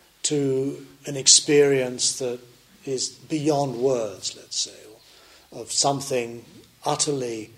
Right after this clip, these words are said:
um, uh, other than the world we live in now. And I think we're often a little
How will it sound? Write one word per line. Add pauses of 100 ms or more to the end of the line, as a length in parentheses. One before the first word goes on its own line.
(360)
um, (440)
uh, (800)
other (420)
than
the
world
we
live
in
now. (1200)
And
I
think
we're
often (260)
a
little